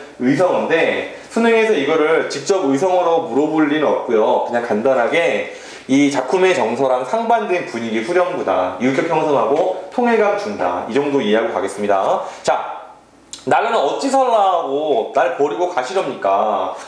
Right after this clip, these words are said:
이거 당연히 원망의 정서가 드러나 있는 건데, 자, 재밌는 거 있어요. 자, 이 사람 이별을 수용합니다. 잡아두고 싶지만 서운하면은 아니 올까봐 두려워요. 그래서 이별을 수용하는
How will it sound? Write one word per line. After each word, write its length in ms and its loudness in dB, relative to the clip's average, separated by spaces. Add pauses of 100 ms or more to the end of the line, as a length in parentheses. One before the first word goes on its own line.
(140)
이거 160 0
당연히 400 0
원망의 480 0
정서가 480 0
드러나 300 -2
있는 180 -4
건데, 520 0 (160)
자, 60 0
재밌는 340 2
거 120 2
있어요. 540 0 (320)
자, 100 0
이 80 0
사람 240 2
이별을 320 0
수용합니다. 1120 0
잡아두고 520 0
싶지만 680 -2 (240)
서운하면은 920 0
아니 260 0
올까봐 600 0 (240)
두려워요. 1000 -2 (220)
그래서 320 2
이별을 540 0
수용하는 760 2